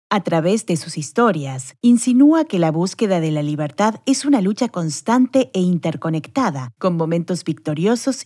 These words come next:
y trágicos, y nos invita a reflexionar acerca de nuestras propias luchas por la justicia en la actualidad. En Fighters for Freedom, Johnson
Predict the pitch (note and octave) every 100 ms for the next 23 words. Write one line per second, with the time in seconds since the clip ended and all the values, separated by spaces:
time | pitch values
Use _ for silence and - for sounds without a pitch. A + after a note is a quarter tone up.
0 | - G3 - D3+ C3+ D3 - B2 A#2+ -
1 | - B3+ B3+ B3+ A#3 A#3 A#3+ F3 D#3 D3
2 | D3 D3+ C#3+ D#3 D3+ E3 A3 - F3 F#3
3 | E3 E3+ D3+ D3+ D#3+ D#3 D3+ F#3+ G#3+ C4
4 | A#3+ A#3 G3+ F#3 F3+ - D#3+ D3 C3+ D3
5 | - A#3+ A3+ A#3+ F#3+ E3+ D#3+ - E3+ D#3
6 | D#3+ D3 B2 A#2+ - _ _ _ - G#3
7 | G3 G3+ A3 A3+ - - D#3+ D3 C4+ G3+
8 | C#3+ B2+ A#2 - - E3+ A#3+ A3+ - E3
9 | E3